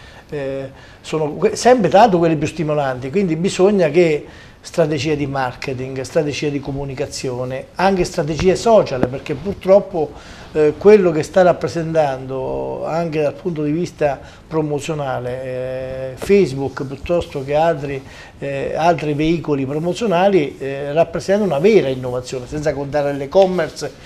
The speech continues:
che sta ribaltando completamente i paradigmi di, eh, di distribuzione e anche, e anche di vendita online. Quindi,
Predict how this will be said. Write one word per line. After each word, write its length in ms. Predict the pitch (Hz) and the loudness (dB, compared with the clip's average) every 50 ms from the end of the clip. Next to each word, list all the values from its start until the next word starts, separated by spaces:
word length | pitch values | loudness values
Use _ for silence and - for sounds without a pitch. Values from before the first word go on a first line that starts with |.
| - - - | -20 -18 -10
che 120 | - - 165 | -6 -6 -6
sta 180 | - - 175 | 0 2 2
ribaltando 800 | 170 165 170 156 160 175 170 165 - - 202 190 202 185 180 165 151 | 2 4 4 4 4 4 4 2 2 4 6 6 6 6 4 0 -2
completamente 920 | 143 147 147 147 147 - 156 160 175 185 196 196 190 151 160 151 147 143 - - - - - - | -2 -2 -2 -2 -2 -2 -2 0 0 2 2 2 0 0 0 0 0 0 -4 -12 -20 -20 -8 -4
i 120 | - 147 | -4 0
paradigmi 680 | 123 143 151 147 156 160 165 180 175 151 151 156 147 143 | 2 2 2 2 2 2 2 0 0 0 -2 -2 -2 -2
di, 320 | 143 139 139 135 135 - | -2 -2 -2 -2 -2 -4
eh, 360 | 127 131 139 135 131 131 127 127 | -4 -4 -4 -4 -6 -6 -6 -2
di 320 | 131 151 151 143 139 135 | 0 0 0 0 0 -2
distribuzione 840 | 135 156 175 - - 170 165 165 175 - - 226 240 233 196 180 - | -4 -4 -6 -6 -4 -4 -2 -2 -2 0 2 2 2 2 2 0 0
e 120 | - 170 | 2 2
anche, 640 | 160 170 196 220 226 233 214 180 226 240 247 240 - - - - - - - | 4 4 4 4 4 2 2 2 2 2 2 0 -4 -12 -16 -18 -18 -14 -6
e 160 | - 165 170 | 2 4 6
anche 240 | 185 214 226 202 180 | 6 6 6 4 2
di 100 | 151 139 | 2 4
vendita 680 | 143 175 240 233 185 151 131 135 123 120 131 123 123 127 | 6 6 6 6 4 2 0 -4 -4 -2 -2 -2 0 0
online. 560 | 131 135 135 135 139 131 123 123 117 120 131 | -2 -2 0 0 0 0 -2 -4 -8 -10 -2
Quindi, 440 | 139 180 196 180 156 156 160 - - | 2 4 4 4 2 0 -2 -6 -10